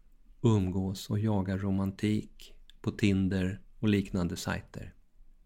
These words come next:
Var femte par i Sverige idag träffades via nätet.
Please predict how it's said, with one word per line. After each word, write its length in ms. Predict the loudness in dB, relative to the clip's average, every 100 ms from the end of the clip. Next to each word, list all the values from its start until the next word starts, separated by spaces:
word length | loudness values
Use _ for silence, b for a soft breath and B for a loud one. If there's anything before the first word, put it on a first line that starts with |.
| _ -20 -20 _ 2
Var 120 | 2
femte 600 | 4 6 8 8 4 -2
par 640 | -2 2 4 6 6 4 0
i 60 |
Sverige 600 | 2 2 4 2 0 0
idag 420 | -2 -2 -2 -4 -8 _
träffades 540 | -2 -2 0 -2 -2
via 260 | -2 0 0
nätet. 720 | -2 -2 -6 -10 -16 -18 -20